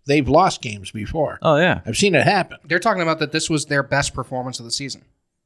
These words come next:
Speaker 1: Yeah.
Speaker 3: You know what I mean?
Speaker 1: Yes.
Speaker 3: That's,
Speaker 1: Yeah.
Speaker 3: it's very sad.
Speaker 1: But that's primarily because they were playing what we, everyone suspects is a very good football team in the Buffalo Bills. On paper,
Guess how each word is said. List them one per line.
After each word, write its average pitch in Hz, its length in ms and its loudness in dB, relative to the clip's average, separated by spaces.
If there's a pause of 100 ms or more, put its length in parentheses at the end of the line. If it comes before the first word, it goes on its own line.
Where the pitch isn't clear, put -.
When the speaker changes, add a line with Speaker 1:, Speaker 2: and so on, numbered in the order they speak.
(160)
Speaker 1:
Yeah. 175 140 6
Speaker 3:
You 143 60 0
know 139 60 -2
what 131 40 -2
I 131 40 -6
mean? 135 120 -4
Speaker 1:
Yes. 233 340 2
Speaker 3:
That's, - 120 -20 (220)
Speaker 1:
Yeah. 254 220 0
Speaker 3:
it's 160 100 -6
very 135 240 -2
sad. 101 400 -10
Speaker 1:
But 143 140 0
that's 190 240 2
primarily 151 580 2
because 135 420 2
they 135 140 4
were 135 140 4
playing 147 460 0 (140)
what 135 280 0 (100)
we, 127 400 -4
everyone 135 380 -2
suspects - 560 0
is 117 100 -10
a 117 60 -12
very 123 340 -2
good 120 220 0
football 175 300 2
team 113 200 -8
in 110 60 -10
the 107 80 -10
Buffalo 123 360 2
Bills. 135 380 0
On 127 220 0
paper, 135 540 -2